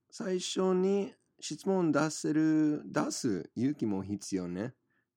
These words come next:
でも出したら、お客さんすごく喜び、喜びます。Let's, next question.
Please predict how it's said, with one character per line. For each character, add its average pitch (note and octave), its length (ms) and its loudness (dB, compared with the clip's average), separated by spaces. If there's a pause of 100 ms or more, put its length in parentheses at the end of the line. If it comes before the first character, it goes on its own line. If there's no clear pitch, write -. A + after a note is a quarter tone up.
で - 60 -8
も E3+ 160 -2
出 C3+ 220 0
し - 220 -8
た - 120 -6
ら、 G#3 440 -6 (180)
お A2 100 -6
客 G#2 300 -6
さ G2 140 -8
ん F2+ 80 -8
す - 120 -8
ご G#2 140 -2
く - 120 -12
喜 F2+ 200 -2 (100)
び、 F#2 160 -6 (120)
喜 G2 340 -4
び F2+ 100 -2
ま E2+ 200 -8
す。 - 200 -20 (1700)
Let's, - 440 -6
next C3+ 320 -6
question. - 460 -10